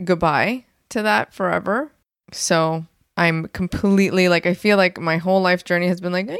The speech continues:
get a little bit out of the shell, a little bit more, a little bit more." <laughs> Oh my God, no. And now I'm like, "Get the fuck away. Get out. I have to get out no matter what." So that's where I'm at. With that,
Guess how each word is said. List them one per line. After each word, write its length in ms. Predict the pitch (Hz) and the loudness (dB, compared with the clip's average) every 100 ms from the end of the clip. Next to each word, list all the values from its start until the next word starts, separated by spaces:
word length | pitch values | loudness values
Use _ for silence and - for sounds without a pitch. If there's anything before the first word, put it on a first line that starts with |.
| 605 466 | -10 -8
get 160 | 302 | -6
a 40 | 311 | -2
little 200 | 302 466 | -4 -4
bit 120 | 427 | -4
out 200 | - 180 | -2 -2
of 60 | 415 | -2
the 80 | 330 | -6
shell, 340 | 285 285 311 | -4 -4 -6
a 20 | |
little 260 | 320 320 339 | -6 -4 -2
bit 180 | 403 320 | -4 -6
more, 220 | 330 339 | -4 -2
a 160 | 294 330 | -2 -2
little 240 | 330 311 | -2 0
bit 200 | 330 349 | -2 -2
more." 140 | 359 | -2
<laughs> 0 | |
Oh 180 | 392 339 605 | -2 -2 0
my 60 | 539 554 571 | -2 0 0
God, 440 | 466 539 453 403 | 0 0 -2 -6
no. 220 | 415 440 453 - - | -4 -4 -4 -8 -8
And 100 | - | 0
now 100 | 226 | 2
I'm 80 | 233 | 4
like, 140 | 226 214 | 2 -2
"Get 100 | 226 | -8
the 60 | |
fuck 200 | - 208 | -8 -8
away. 340 | 190 170 190 - _ _ _ - | -6 -6 -8 -14 _ _ _ -2
Get 120 | 214 | 2
out. 260 | 269 285 - _ 170 | 4 2 -2 _ -4
I 40 | |
have 140 | 180 | -4
to 80 | 202 | -2
get 100 | 208 | -2
out 240 | 220 202 _ _ _ | -2 -4 _ _ _
no 180 | 185 185 | -4 -2
matter 220 | 185 180 | 0 0
what." 260 | 175 156 - | 0 -2 -4
So 140 | - | -4
that's 200 | 170 175 | -2 -2
where 120 | 175 160 | -4 -6
I'm 100 | - | -8
at. 140 | - _ _ _ - | -10 _ _ _ -2
With 160 | 269 | 2
that, 420 | 311 415 208 185 | 4 4 2 0